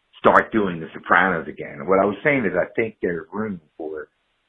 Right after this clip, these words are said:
another movie or even maybe, like, two more movies or something like that that would bring us up to when The Sopranos would begin. Not to, I mean, to do it again with the, the new cast would be ridiculous.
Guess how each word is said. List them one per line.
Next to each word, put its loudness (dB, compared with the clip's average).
another 4
movie 0
or 2
even -2
maybe, -4
like, 2
two -8
more 0
movies -16
or -20
something -12
like -2
that 0
that 6
would 4
bring 0
us 2
up 2
to -2
when 4
The 0
Sopranos -2
would 4
begin. -6
Not 6
to, -10
I 4
mean, -2
to -8
do 4
it 4
again 0
with -6
the, -2
the 0
new -4
cast 0
would -12
be -10
ridiculous. -8